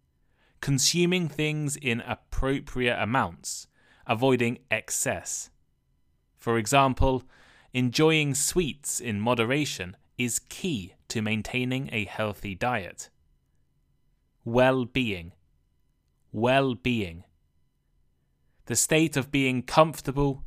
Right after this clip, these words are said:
healthy, or happy. As in, practices such as meditation and regular exercise are known to enhance overall well-being.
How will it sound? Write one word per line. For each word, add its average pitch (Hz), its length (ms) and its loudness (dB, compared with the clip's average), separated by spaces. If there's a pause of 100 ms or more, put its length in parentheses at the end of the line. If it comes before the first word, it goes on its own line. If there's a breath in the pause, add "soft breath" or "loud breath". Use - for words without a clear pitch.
(120)
healthy, 139 680 -2 (100)
or 104 240 -4
happy. 98 480 -6 (720)
As 113 220 0
in, 156 320 0 (640 soft breath)
practices 147 720 2
such 110 320 -2
as 95 100 -6
meditation 135 880 -2
and 104 280 -4
regular 107 440 2
exercise 95 840 -4 (340 soft breath)
are 113 80 2
known 147 360 4
to - 200 -6
enhance 104 720 -2 (100)
overall 107 720 -2
well-being. 90 720 -4